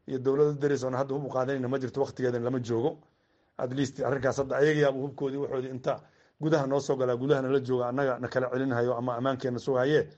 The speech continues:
Waa xarumaheenni waxayna ammaankeenna sugahayo. Laakiin waxaan qabaa haddii, eh, hubkaas aanan la helin, shabaab laftirkiisu oo meel kasta hubka ka keensanayo, smuggling iyo, iyo suuq madow wax kasta ku keensanayo, inuu dhibka mar kastaba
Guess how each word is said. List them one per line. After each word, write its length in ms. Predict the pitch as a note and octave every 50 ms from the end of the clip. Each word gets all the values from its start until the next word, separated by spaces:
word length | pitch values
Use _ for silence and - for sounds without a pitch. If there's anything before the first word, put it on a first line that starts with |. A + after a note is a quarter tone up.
| _ _ _ _ -
Waa 140 | C3 B2+ G#2+
xarumaheenni 580 | A#2 B2 C3+ C#3+ D#3+ C#3+ C#3+ D#3 C#3+ C#3 C#3
waxayna 340 | C#3 C#3 C3+ C3+ C#3+ C3+ C3 B2+
ammaankeenna 400 | C3 C#3 C#3+ - C#3+ C#3 B2+ A#2
sugahayo. 440 | - D3 B2+ A2+ A2+ A2+ A2 G#2+ G2+ - - _ - - _ _ _ _ _
Laakiin 220 | - C3 A#2 D#3 D3+
waxaan 200 | C3+ D3 D#3+ D#3
qabaa 280 | D3 D#3 D3+ D3+ D3 C3+
haddii, 580 | C3 C#3 C3+ B2+ D3 D#3+ D#3+ D#3+ D#3 C#3+ C3+ - _ -
eh, 240 | C#3+ C3+ B2+ B2 A#2
hubkaas 440 | B2+ D3 D3+ D3+ - E3 C3+ - -
aanan 280 | C3+ C3 C3 C3 C3+ D3
la 80 | D3+
helin, 320 | C#3+ C3 B2 A#2+ A#2+ A2+ G#2+ G#2 - - _ _ _ _ _
shabaab 400 | - - C#3+ D3 D#3+ D3+ C3+ C3
laftirkiisu 800 | C#3+ D#3 D3+ D3+ - C#3+ A#2+ A2 - C3 B2 A#2 G#2+ - - D3 C#3+ D3 - - _ _ _ _ _ _ _ _ _
oo 140 | - C#3 C3+
meel 240 | C#3 D3 E3+ F#3 D#3
kasta 260 | D#3 E3 D3 D3+ C#3+
hubka 220 | C#3 D3+ D3 D3+ C3+
ka 140 | - D#3+ D3+
keensanayo, 640 | D3 D3 C3 B2 A#2 - C#3+ C#3 C3+ B2+ A#2+ A#2
smuggling 560 | G#2+ - C3+ D3 D#3 D3 C#3 C#3 C3+ C3+ C3+ B2+ A#2+
iyo, 140 | B2 A#2+ A#2+
iyo 180 | A#2 B2 A#2+ A2+
suuq 240 | - - D#3 C#3 B2+
madow 220 | C3 B2+ B2 B2 C3+
wax 100 | C#3+ -
kasta 180 | - B2 - B2+
ku 80 | A#2+ B2+
keensanayo, 500 | C3 C#3 B2 A2+ - C#3 B2 A2+ A2 G2+ G2+ - _ _ _ _ _ _ _
inuu 200 | F#3 E3+ D3+ C#3+
dhibka 280 | C#3 D3 D3 - C#3+ C3+
mar 120 | C#3 C3+ -
kastaba 380 | B2+ A2+ - - B2 A2 -